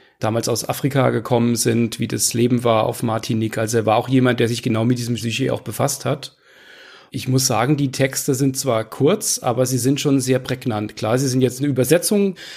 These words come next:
aber die sind drastisch, die sind richtig ausdrucksstark und auch wie die Plantagenbesitzer und die anderen Leute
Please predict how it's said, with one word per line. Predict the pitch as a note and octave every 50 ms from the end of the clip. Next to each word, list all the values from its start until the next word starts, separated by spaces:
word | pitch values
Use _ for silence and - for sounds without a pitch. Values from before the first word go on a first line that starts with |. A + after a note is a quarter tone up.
| - - -
aber | A2 A2
die | B2+ -
sind | B2 C3+ C3 C3 C3 A2+ A#2
drastisch, | A#2 A#2 C#3 C#3 - - - - D#3+ D3+ D3+
die | - C3+
sind | - C#3 C3+ B2
richtig | B2+ C#3 C3 - D#3 C#3 - - - -
ausdrucksstark | - B2 D3 D#3+ - - - F3+ E3 D#3+ - - - - - - B2+ C#3+ D3+ D3+ D3+ D3+ D3+ -
und | - B2+ B2+ -
auch | - B2+ B2+ C3 C3+
wie | C#3 C#3+ C3+
die | C3 C3+ C3+ C#3 C3+ C3+ C3 A#2+ B2+ - - - - - - - -
Plantagenbesitzer | - C3 B2 C3 C3 C3+ C3+ B2+ - C#3+ C3+ - D#3+ D3+ C#3+ C#3+ D#3 - - C3+ C3 C3 E3 E3+ - - - D#3+ D3 C#3+
und | - C#3 C3+ C3 -
die | C#3+ -
anderen | B2 C#3 D3 D3+ C3+ C#3 C#3
Leute | C3 C3 C3 C3 C3 C3 C3+ C3+ C3 C3 C3